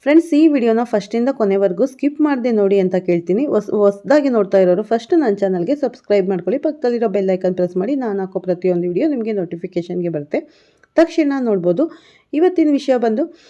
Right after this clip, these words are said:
ಇವತ್ತು, ಆ, ರಥಸಪ್ತಮಿ ಇರೋದ್ರಿಂದ ನಾನು ಈ ರಥಸಪ್ತಮಿ ದಿನ ಯಾವ ರೀತಿ ಪೂಜೆನ ಮಾಡ್ಬೇಕು ಮತ್ತೆ ಹೆಕ್ಕುದ ಎಲೆಯ ಮಹತ್ವ ಏನು ಅನ್ನೋದನ್ನ ಇವತ್ತು ನಿಮ್ಗೆ ತಿಳಿಸ್ಕೊಡ್ತಾ ಇದ್ದೀನಿ. ನನಗೆ ತಿಳಿದಿರೋವಷ್ಟು ಮಾಹಿತಿನ ನಿಮ್ಗೆ ತಿಳಿಸ್ಕೊಡ್ತಾ ಇದ್ದೀನಿ. ಈ ವಿಡಿಯೋನ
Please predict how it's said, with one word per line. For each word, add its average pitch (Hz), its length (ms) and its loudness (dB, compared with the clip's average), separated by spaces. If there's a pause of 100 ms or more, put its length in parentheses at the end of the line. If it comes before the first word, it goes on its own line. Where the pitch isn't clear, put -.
(260)
ಇವತ್ತು, 269 400 2
ಆ, 240 480 2
ರಥಸಪ್ತಮಿ 254 680 2
ಇರೋದ್ರಿಂದ 190 500 4
ನಾನು 247 280 2
ಈ 277 220 2
ರಥಸಪ್ತಮಿ 226 680 -2
ದಿನ 196 200 -6
ಯಾವ 220 260 0
ರೀತಿ 262 240 -4
ಪೂಜೆನ 214 400 0
ಮಾಡ್ಬೇಕು 185 500 -2
ಮತ್ತೆ 190 260 -2
ಹೆಕ್ಕುದ 240 380 0 (100)
ಎಲೆಯ 220 400 2
ಮಹತ್ವ 196 460 -4
ಏನು 202 340 2
ಅನ್ನೋದನ್ನ 175 400 0
ಇವತ್ತು 226 380 0
ನಿಮ್ಗೆ 233 300 -2
ತಿಳಿಸ್ಕೊಡ್ತಾ 202 680 -2
ಇದ್ದೀನಿ. 185 300 0
ನನಗೆ 269 340 0
ತಿಳಿದಿರೋವಷ್ಟು 208 760 -2
ಮಾಹಿತಿನ 190 440 -2 (720)
ನಿಮ್ಗೆ 349 240 6
ತಿಳಿಸ್ಕೊಡ್ತಾ 254 560 0
ಇದ್ದೀನಿ. 190 280 2
ಈ 339 180 8
ವಿಡಿಯೋನ 247 380 2